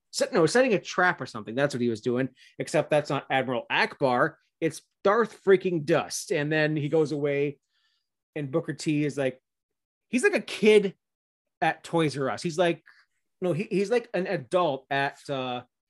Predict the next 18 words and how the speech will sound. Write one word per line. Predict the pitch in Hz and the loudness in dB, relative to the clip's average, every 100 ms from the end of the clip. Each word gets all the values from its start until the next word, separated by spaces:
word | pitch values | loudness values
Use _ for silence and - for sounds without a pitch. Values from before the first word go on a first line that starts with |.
| _ _ _ _ _ _ _ _ _ - | _ _ _ _ _ _ _ _ _ -8
the | 156 | -6
Star | - 180 165 | 0 2 2
Wars | 156 135 | 0 -2
section | - 127 - 131 | -4 -6 -6 -8
of | 120 110 | -6 -2
Disneyland. | 139 123 117 101 98 | -2 -2 -8 -10 -10
You | 107 | -12
know, | 101 | -12
I'm | 110 110 | -12 -6
saying | 147 135 | -4 -2
this | 127 - | -4 -8
because | 135 - 135 120 117 | -10 -6 -4 -2 -2
I | 117 | -4
think | - 143 147 | -2 -4 -2
it | 139 | -4
was, | 139 123 120 123 | 0 0 -2 -2
uh, | 123 120 | -2 -2
Phil, | - 160 160 135 104 | -2 2 4 4 0